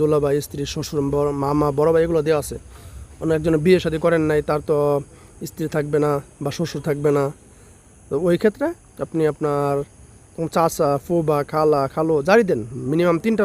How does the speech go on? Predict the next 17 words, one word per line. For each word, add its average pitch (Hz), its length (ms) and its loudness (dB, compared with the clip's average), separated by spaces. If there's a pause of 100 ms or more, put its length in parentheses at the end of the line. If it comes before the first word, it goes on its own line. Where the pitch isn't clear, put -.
নাম্বার 180 240 2
লাগবে, 165 180 0 (100)
must 131 220 -8
be, 120 140 -8
ঠিক 165 160 -6
আছে? 220 120 -6 (800)
আচ্ছা, 113 180 -8 (420)
আর 123 240 0 (160)
রেফারেন্স, 170 420 2
যদি 170 160 0 (100)
কারো 160 140 0 (100)
রেফারেন্স 180 360 2
জয়েন 165 160 4
হন 247 120 2
তো 254 40 -2 (100)
রেফারেন্স 165 400 0
নাম্বার, 123 160 -2